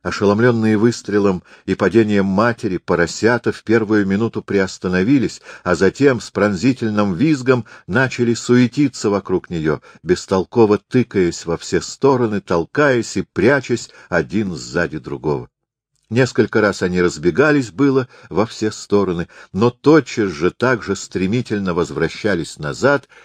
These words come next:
издавая жалобное хрюканье. Наконец, видя, что мать их лежит неподвижно и больше уже не бьётся, они, словно сообразив что-то, все разом, целой гурьбой, жалобно хрюкая, побежали по прогалине в сторону.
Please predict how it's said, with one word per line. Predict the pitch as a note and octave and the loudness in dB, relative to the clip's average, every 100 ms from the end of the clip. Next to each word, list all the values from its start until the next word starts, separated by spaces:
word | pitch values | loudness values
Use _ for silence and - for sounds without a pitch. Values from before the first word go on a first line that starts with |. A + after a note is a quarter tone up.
| _ | _
издавая | E2 C#2 C#2+ D2+ G#2+ G#2+ | -12 -6 -2 0 2 0
жалобное | G2 - F2+ F2+ D#2 E2 E2 | -4 -4 -2 -2 -6 -8 -8
хрюканье. | - D2+ D2+ - C#2 C2+ - - _ | -6 -8 -6 -10 -10 -10 -12 -20 _
Наконец, | F#2+ B2+ D3 E3 - | 0 2 4 2 0
видя, | B2+ E3+ C#3+ | 2 2 2
что | C3 B2 | 0 0
мать | B2 C#3 B2 | 2 0 0
их | A2 | -4
лежит | F#2+ F#2+ A2 - | -4 -2 -2 -4
неподвижно | F2 F#2+ F2 E2+ D3+ A#2 B2 A2 - | -4 0 0 2 0 0 -6 -6 -12
и | - E2 | -4 2
больше | F2+ E2 - | 2 2 -2
уже | D2+ D2 | -4 -2
не | D2 | -4
бьётся, | D#2 D#2 G#2 D3+ - B2 A#2 - | -4 2 2 2 0 -6 -6 -14
они, | - F#2+ A#2+ | -4 -2 -2
словно | - B2 A#2 A#2 | 0 0 0 -4
сообразив | - G2 G2 G2+ E3 E3+ | -2 0 2 2 2 2
что-то, | - D3 C3+ A2 | 2 0 2 -2
все | - G#2 | -4 -2
разом, | G#2+ C3 C3 F#2+ F#2 | 2 2 2 -2 -6
целой | - G2 F2+ D#2+ | -2 0 0 0
гурьбой, | F2 E2+ G2+ C#3 A2+ - - | 0 0 2 4 2 -4 -12
жалобно | - F#2 F#2 D#2 D2+ | -4 -2 0 -2 -4
хрюкая, | D#2+ - D3+ D3+ C#3 C3 B2 _ _ _ | -8 0 2 2 2 2 0 _ _ _
побежали | F2+ D2 D2+ C2+ G#2 C3+ B2+ | -2 0 -2 0 0 2 0
по | A#2+ A2 | -2 -4
прогалине | - F2+ D2+ E2 D#2+ C#2+ | -4 -6 -2 -2 -2 -8
в | C#2 | -14
сторону. | - - D2 C2 B1 | -18 -8 -6 -6 -12